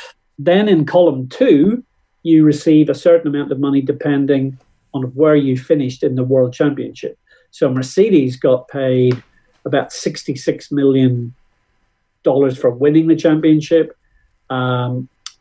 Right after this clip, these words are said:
Ferrari got fifty-six million dollars for finishing second in the World Championship. Red Bull, forty-six million dollars,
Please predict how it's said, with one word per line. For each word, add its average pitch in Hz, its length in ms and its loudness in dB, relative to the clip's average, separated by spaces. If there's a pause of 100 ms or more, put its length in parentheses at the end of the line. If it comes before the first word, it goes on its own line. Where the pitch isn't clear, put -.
Ferrari 156 580 2
got 135 300 0
fifty-six - 880 -6
million 156 320 4
dollars 147 320 2
for 127 100 -12
finishing 120 380 -10
second 165 460 -2
in 156 100 2
the 151 80 2
World 147 200 2
Championship. 143 600 -4 (300)
Red 147 240 0
Bull, 139 120 0
forty-six 147 720 -2
million 131 280 -2
dollars, 127 380 2